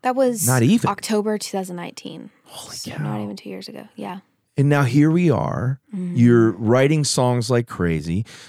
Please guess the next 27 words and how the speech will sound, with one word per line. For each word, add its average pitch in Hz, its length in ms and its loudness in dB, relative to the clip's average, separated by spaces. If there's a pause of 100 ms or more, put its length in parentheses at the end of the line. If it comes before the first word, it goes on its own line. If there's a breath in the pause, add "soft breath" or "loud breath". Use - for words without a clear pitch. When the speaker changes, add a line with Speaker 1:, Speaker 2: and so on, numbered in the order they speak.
Speaker 2:
Talk 147 300 0
about, 139 300 2
like, 113 120 -2
what 127 160 0
is 139 140 0
a 131 80 2
week 110 460 -4
in 104 200 -4
the 95 100 -4
life 92 300 -2
of 90 120 -4
Ann 87 220 -2
Wilson 87 360 -4
look 85 160 -2
like 82 180 -4
right 85 200 -4
now? 71 300 -8 (640 loud breath)
Speaker 1:
And 233 100 2
it's 240 220 -2
writing 214 400 0
season 196 380 -4
right 180 160 -4
now 175 200 -6
for 190 140 -6
my 190 80 -2
next 170 320 -10
project. 170 640 -8